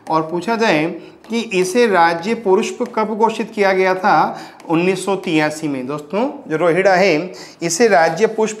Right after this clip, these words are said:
कब घोषित किया गया था? उन्नीस सौ तिरासी में घोषित किया गया। समझ जाओगे ना,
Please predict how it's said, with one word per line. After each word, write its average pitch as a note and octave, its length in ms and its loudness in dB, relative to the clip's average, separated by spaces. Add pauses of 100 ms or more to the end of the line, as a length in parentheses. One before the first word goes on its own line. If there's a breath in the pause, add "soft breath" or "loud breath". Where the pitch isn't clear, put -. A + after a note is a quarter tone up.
(120)
कब A3 160 2
घोषित A3 320 -2
किया G3 220 4
गया F#3 200 4
था? F#3 520 2
उन्नीस F3+ 360 -2
सौ F#3+ 120 2
तिरासी D#3 460 0
में E3 160 -2
घोषित E3 340 -4
किया D3 180 -2
गया। C#3+ 140 -2
समझ D#3+ 280 -6
जाओगे A#3 220 2
ना, A#3+ 260 2